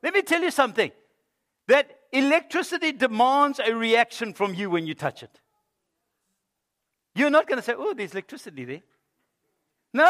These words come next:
it's like, "It's the, oh, there's something there.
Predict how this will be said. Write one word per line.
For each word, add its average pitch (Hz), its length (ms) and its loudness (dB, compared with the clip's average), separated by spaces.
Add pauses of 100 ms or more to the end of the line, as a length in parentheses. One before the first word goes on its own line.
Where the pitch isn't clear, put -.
(100)
it's 302 200 -2
like, 247 100 4 (720)
"It's - 160 -18
the, 175 180 -12
oh, 202 220 6 (440)
there's 170 140 -6
something 214 460 -2
there. 196 320 4